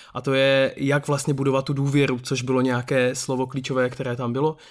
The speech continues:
jak budovat tu důvěru, že těmi situacemi dokážeme projít. A já bych, Ondráši, chtěl dnešní epizodu podcastu vykopnout tím, že se tě zeptám. Já jsem se minule ptal,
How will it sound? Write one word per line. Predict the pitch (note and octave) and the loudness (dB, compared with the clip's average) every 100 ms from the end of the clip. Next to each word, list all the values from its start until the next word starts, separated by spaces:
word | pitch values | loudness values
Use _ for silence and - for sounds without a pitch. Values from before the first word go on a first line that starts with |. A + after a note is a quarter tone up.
| - | -12
jak | A#2+ | -6
budovat | B2+ B2+ A#2+ | -2 -2 -2
tu | |
důvěru, | B2+ B2+ C3 B2+ | -2 0 0 0
že | B2 | -2
těmi | B2 B2 | -2 -2
situacemi | - B2+ A#2+ - B2 A#2 | -4 -4 -4 -2 -2 -2
dokážeme | A#2 A2+ A2+ A2+ | -4 -4 -2 -4
projít. | - A2+ G#2 - - _ _ - - _ _ _ _ | -2 -2 -4 -8 -20 _ _ -20 -20 _ _ _ _
A | A#2 A#2 A2 A2 A2 - _ _ _ _ _ _ | -2 2 2 2 -2 -6 _ _ _ _ _ _
já | C#3 B2+ B2+ | -4 0 0
bych, | C#3 - | 0 0
Ondráši, | C#3+ C#3 C#3+ | 0 0 0
chtěl | C#3+ D3 C#3 C3 | 0 0 2 0
dnešní | A#2+ C3 - C#3 C3+ | -2 -2 -2 0 0
epizodu | B2+ C3+ C#3 C3+ | 0 0 0 0
podcastu | C#3 C#3+ C3 - C#3+ C3+ | -2 -2 -4 -2 0 2
vykopnout | B2+ C#3+ C3 C#3 C#3 C3+ - | 0 -2 0 2 2 0 -6
tím, | - C3+ | -4 -2
že | C3+ | -2
se | C#3+ C3+ | -4 -4
tě | C#3 | -4
zeptám. | C3+ D3 C#3 | -2 0 2
Já | A#2 A2+ | 0 -6
jsem | D3 | -6
se | D3 | -4
minule | C#3 C#3 | -2 -2
ptal, | C3+ C3 C3 | 0 0 0